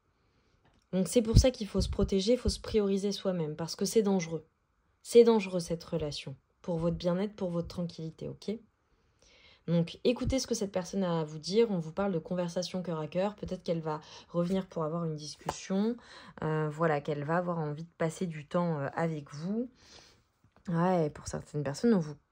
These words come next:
cons-, conseille vraiment d'oublier votre ex, ou alors vraiment de nettoyer vos énergies vis-à-vis de cette personne, hein. Et on nous parle d'une âme sœur, c'est pour ça que c'est si puissant, si fort, hein.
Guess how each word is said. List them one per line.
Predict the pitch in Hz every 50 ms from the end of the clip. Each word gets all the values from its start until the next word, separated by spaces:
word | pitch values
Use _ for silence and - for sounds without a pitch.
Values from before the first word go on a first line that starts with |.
| _ _
cons-, | - - 240 220 196 - - - -
conseille | - 208 196 - - 269 240 180
vraiment | 165 160 165 180 214 226 208 170 170 - _ _ _ _ _ _ _ _ -
d'oublier | - 202 202 185 190 190 233 247
votre | 196 165 151 - - -
ex, | 285 302 - - - - - - _ _ _ _ _ - - - - _ -
ou | 202 190 196
alors | 175 160 165 214 262 277 214
vraiment | 175 170 165 170 196 226 240
de | 220 180 156
nettoyer | 147 147 160 202 220 - - 208 202 202 202
vos | 190 180
énergies | 165 160 156 151 147 151 156 151 170 214 240
vis-à-vis | 226 196 170 160 151 147 160
de | -
cette | - - 143 131 -
personne, | - 196 226 - - - 311 285 240
hein. | 214 220 233 - - - - _ _ _ _ - - - - -
Et | 170
on | 156
nous | 151 147 156
parle | 156 - 254 254 262 220
d'une | 170 160 160
âme | 175 190 208 214
sœur, | 208 - 262 247
c'est | - -
pour | 170 165 180 196
ça | - -
que | 339 -
c'est | - 220
si | 196 - -
puissant, | 170 - - 175 170 - - 175
si | 165 170 - 170
fort, | 156 - - 160 156 147 143
hein. | 160 190